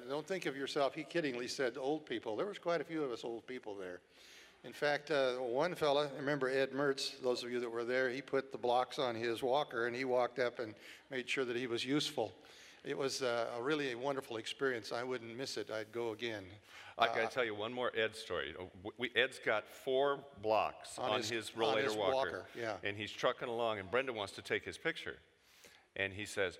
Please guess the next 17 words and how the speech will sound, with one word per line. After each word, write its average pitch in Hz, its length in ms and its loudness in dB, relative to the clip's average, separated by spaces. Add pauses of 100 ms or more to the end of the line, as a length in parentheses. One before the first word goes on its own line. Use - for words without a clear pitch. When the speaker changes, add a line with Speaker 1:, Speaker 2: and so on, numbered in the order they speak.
(380)
Speaker 2:
"Hurry 175 320 8
up, 143 200 4 (380)
I 113 120 8
got 139 140 4
a 120 100 4
wall 117 300 6
to 95 60 -6
build." 82 360 0 (400)
<laughs> - 800 2 (840)
It's - 120 -2
one 226 80 6
of 214 60 2
my 175 120 6 (140)
favorite 214 420 4
moments 180 340 4
with 156 140 -2
Maranatha. 131 580 2